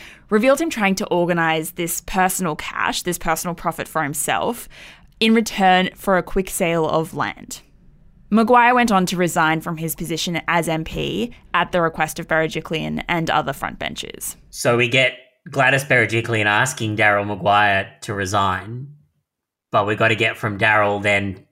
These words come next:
Speaker 2: to Gladys herself becoming involved in these corruption allegations. What's the bridge there?
Speaker 1: Well, so as I mentioned, there was this investigation, this icac investigation into Maguire during his time in a Sydney local council.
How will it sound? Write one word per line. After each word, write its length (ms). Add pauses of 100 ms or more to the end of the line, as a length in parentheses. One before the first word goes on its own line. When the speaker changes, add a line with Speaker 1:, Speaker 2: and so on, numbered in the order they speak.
(200)
Speaker 2:
to 100
Gladys 380
herself 480
becoming 380
involved 580
in 160
these 180
corruption 400
allegations. 760 (460)
What's 420
the 80
bridge 320
there? 320 (180)
Speaker 1:
Well, 400
so 400
as 180
I 80
mentioned, 400
there 120
was 260
this 240
investigation, 800
this 200
icac 400
investigation 720
into 320
Maguire 640 (200)
during 260
his 100
time 480
in 140
a 80
Sydney 340
local 300
council. 640